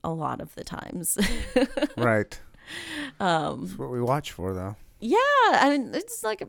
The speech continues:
Speaker 1: America's Got Talent,
Speaker 2: Yeah.
Speaker 1: Go Big Show. They want, they, they take performers like me on there, and they do it because they hope that things will go wrong eventually. Of course, they don't want people to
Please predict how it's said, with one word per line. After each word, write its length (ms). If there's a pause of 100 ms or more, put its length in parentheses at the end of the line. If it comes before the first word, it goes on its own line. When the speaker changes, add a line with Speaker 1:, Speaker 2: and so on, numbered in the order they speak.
Speaker 1:
America's 460
Got 240
Talent, 640
Speaker 2:
Yeah. 120
Speaker 1:
Go 160
Big 220
Show. 440
They 180
want, 360
they, 240 (160)
they 180
take 320
performers 600
like 200
me 360 (560)
on 240
there, 320 (100)
and 180
they 120
do 200
it 140
because 280
they 140
hope 400
that 180
things 300
will 160
go 240
wrong 320
eventually. 400
Of 80
course, 340
they 180
don't 160
want 160
people 280
to 240